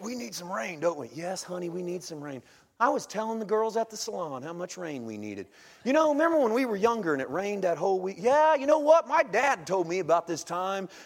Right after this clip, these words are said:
We don't do that stuff. Now, why not? I like you. I'm not scared of silence.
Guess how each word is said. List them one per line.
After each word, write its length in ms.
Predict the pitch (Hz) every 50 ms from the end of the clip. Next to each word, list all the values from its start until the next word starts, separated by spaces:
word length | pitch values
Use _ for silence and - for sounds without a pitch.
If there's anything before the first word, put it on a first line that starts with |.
| - _
We 100 | 285 311
don't 240 | 330 233 123 110 95
do 160 | 123 117 107
that 200 | 98 107 98 -
stuff. 680 | - - - - 107 113 151 226 269 277 - - - - - - - - _ - - - - 269 269 269 277 - - - - - - - - _ _ _ _ _ _ _ _ _ _ _ _ 196
Now, 100 | 202 202
why 240 | 214 240 247 247
not? 340 | 247 254 247 208 147 107 - - - - - _ _ _ _ _ _ _ _ _ _ _ _ _ _ _ _ _ _ _ _ _ _ _ _ _ _ _ _ _ _ _ _ - - _ _ _ _ _ _ _ _ _ _ _ _ _ _ _
I 100 | 135 151
like 380 | 147 143 165 - 170 - - 131
you. 280 | 120 120 127 139 135 - _ _ _ _ _ _ _ _ _ _ _ _ _ _ _ _ _ _ _ _ _ -
I'm 120 | 151 170
not 160 | 185 165 143
scared 360 | - - - 175 165 160 147
of 100 | 123 107
silence. 720 | - - 165 156 143 120 104 98 87 - - - - -